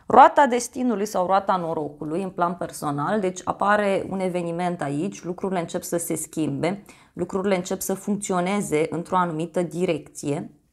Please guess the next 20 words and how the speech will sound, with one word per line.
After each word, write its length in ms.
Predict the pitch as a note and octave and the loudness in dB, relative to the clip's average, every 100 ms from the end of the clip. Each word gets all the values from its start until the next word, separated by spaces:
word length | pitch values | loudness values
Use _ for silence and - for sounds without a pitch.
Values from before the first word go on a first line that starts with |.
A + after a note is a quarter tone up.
| - | -8
Da? 220 | D#3 F3+ - - - | -6 -6 -10 -20 -8
Văd 260 | E3 G3+ | 0 0
noroc, 460 | F#3 D#3+ D#3 A3 A3 | 2 0 2 0 -2
văd 400 | D#3+ F3+ D#3+ - | 0 0 -2 -8
succes 560 | - D3+ - - F#3+ | -12 -10 -6 -4 -4
pentru 280 | - D#3+ D#3 | -6 -8 -6
berbec, 360 | D#3 D3 G#3+ A3+ | -4 -2 -2 -2
însă 220 | A#3+ A#3 | -2 -2
eu 200 | A3 C4 | 0 2
aș 140 | C4+ | 2
zice 280 | F#3 A3+ B3+ | 0 -6 -6
că 60 | A3 | -4
este 160 | A3 | -2
un 100 | B3 | -2
moment 280 | A3 G3+ A3+ | 0 0 -2
în 120 | G3+ | -4
care 280 | G3+ G3+ F#3+ | 0 2 4
roata 460 | F3+ G#3 G#3+ - F3 | 2 2 0 0 -2
se 140 | - | -2
întoarce 640 | D#3+ D#3 F#3 D#3+ D#3 F#3 | -4 -2 -2 -2 -6 -8